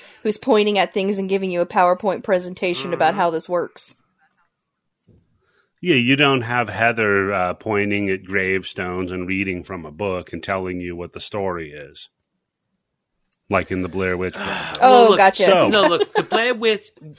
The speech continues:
Speaker 2: Blair Witch is a slow buildup, right? It's a slow burn.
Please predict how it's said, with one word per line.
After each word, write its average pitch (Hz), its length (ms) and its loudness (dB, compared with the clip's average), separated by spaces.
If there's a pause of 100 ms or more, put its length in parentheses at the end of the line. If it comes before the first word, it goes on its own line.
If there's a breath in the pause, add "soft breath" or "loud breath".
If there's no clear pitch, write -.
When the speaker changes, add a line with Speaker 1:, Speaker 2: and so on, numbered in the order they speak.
(120)
Speaker 2:
Blair 220 260 -2
Witch 190 300 -6
is 165 140 -14
a 147 60 -6
slow 160 500 -4
buildup, 123 580 -6
right? 117 140 -10
It's 127 120 -16
a 131 60 -12
slow 151 300 -6
burn. 104 260 -10